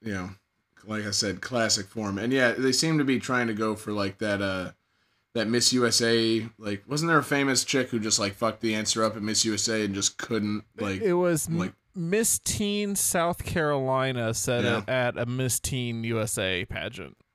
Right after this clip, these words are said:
Speaker 1: Nice.
Speaker 2: <clears throat> Yeah. Miss Teen South Carolina is forever, like, that phrase is burnt in my head for the rest of my life. <laughs>
Speaker 1: Awesome.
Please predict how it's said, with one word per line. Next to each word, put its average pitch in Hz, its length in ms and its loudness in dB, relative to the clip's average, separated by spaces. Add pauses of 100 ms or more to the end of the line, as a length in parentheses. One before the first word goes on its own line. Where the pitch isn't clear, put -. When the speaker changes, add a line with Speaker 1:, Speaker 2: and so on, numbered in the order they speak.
(220)
Speaker 1:
Nice. 92 680 0
Speaker 2:
<clears throat> - 40 -12 (100)
Yeah. 123 260 0 (200)
Miss 156 240 0
Teen 180 320 2
South 160 300 2
Carolina 143 420 2
is 120 220 0
forever, 123 420 0
like, 123 160 -2 (240)
that 131 300 -2
phrase 123 420 0
is 120 80 -4
burnt 127 240 -2
in 123 60 -6
my 120 100 2
head 117 260 0
for 120 120 -6
the 120 40 -2
rest 120 200 0
of - 40 -14
my 120 100 0
life. 117 500 0
<laughs> - 240 0 (280)
Speaker 1:
Awesome. 95 400 -8